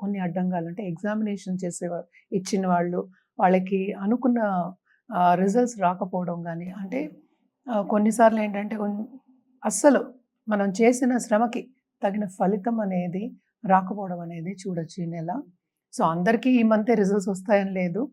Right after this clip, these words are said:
మనం మాట్లాడుకునేది ఈ మంత్ వరకే. అంటే ఒక ముప్పై ఒక రోజులు అనుకుందాం, ముప్పై ఒక రోజుల వరకే, మళ్ళీ నెక్స్ట్ మంత్ గు-, గురించి మనం అవన్నీ లైఫ్ ఎక్స్టెండ్ అవుతుంది కనుక రోజువారీ మన జీవితం మనం చేసుకుంటూ ఉండాలి. So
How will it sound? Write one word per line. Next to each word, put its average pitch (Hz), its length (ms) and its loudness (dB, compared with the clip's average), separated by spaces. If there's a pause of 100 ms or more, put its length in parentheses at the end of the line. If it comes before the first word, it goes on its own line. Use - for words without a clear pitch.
(380)
మనం 202 240 2
మాట్లాడుకునేది 208 680 0
ఈ - 20 0 (100)
మంత్ 202 260 -4
వరకే. 185 300 -2
అంటే 185 200 -4 (520)
ఒక 185 80 2 (460)
ముప్పై 214 260 2
ఒక 190 60 2 (100)
రోజులు 262 260 8
అనుకుందాం, 220 460 0 (560)
ముప్పై 220 180 4 (100)
ఒక - 140 -2
రోజుల 208 260 -2
వరకే, 202 220 -4 (120)
మళ్ళీ 285 160 2 (120)
నెక్స్ట్ 269 300 0
మంత్ 247 220 2 (100)
గు-, 240 240 -4
గురించి 208 300 -2
మనం 196 140 -6 (300)
అవన్నీ 196 280 -6 (720)
లైఫ్ 254 300 6
ఎక్స్టెండ్ 208 360 -2
అవుతుంది 185 360 -2
కనుక 175 220 -10 (640)
రోజువారీ 220 720 6
మన 190 100 -2 (120)
జీవితం 196 320 0 (240)
మనం 190 160 -2 (100)
చేసుకుంటూ 190 460 -4
ఉండాలి. 175 340 -6 (460)
So 226 80 2